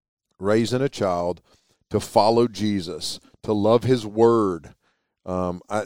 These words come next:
that's, I, I'll never forget Kilby coming to me one time. She was about six years old, and she said, "Daddy, you get up in the morning, and I come in there, I see that you drink coffee and read your Bible. Can I do that?" Well, man, that was like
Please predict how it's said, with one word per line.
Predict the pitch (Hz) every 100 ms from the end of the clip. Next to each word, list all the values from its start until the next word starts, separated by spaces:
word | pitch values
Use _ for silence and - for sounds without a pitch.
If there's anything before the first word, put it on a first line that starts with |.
| 85
that's, | 107 - -
I, | 101 92
I'll | 101
never | 104 117 127
forget | 117 117 110 110 -
Kilby | 127 107
coming | 101 113 107 101
to |
me | 101 98
one | 101 92
time. | 98 101 95
She | -
was | 101 95
about | 92 80
six | - 101 -
years | 98 92
old, | 98 95
and | 90
she | -
said, | 92 - 101
"Daddy, | 120 131 107 _ _ _ _ _ _ _ _ _
you | 107
get | 123 135
up | -
in |
the | 113
morning, | 107 120 127 113 95
and | 87 82 _ _ _ _ _ _ _ -
I |
come | 92 131 123
in |
there, | 127 107
I | 101
see | - 135
that | 135 82
you | 98
drink | 90 123
coffee | 120 127 123 120
and | 104
read | 110 110
your |
Bible. | 101 95 90 82 76 _ _ -
Can | 113
I | 117
do | 95
that?" | 85 85 76 _ - _ _ _ _ _
Well, | 104 98
man, | 123 113
that | 131
was | 139 90
like | 80